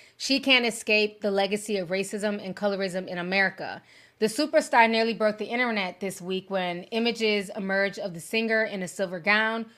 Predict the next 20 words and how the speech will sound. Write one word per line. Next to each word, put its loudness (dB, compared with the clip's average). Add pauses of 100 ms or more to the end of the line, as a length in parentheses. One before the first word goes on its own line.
(260)
with -2
platinum 6
hair 0 (240)
and 4
many 6
perceived -4
to -4
be -4
a -2
lighter 0
skin -2
tone. -10 (360)
While 8
Queen 2
Bee 2
wakes 0
up -2
flawless 0 (420)
and 2
appearances -2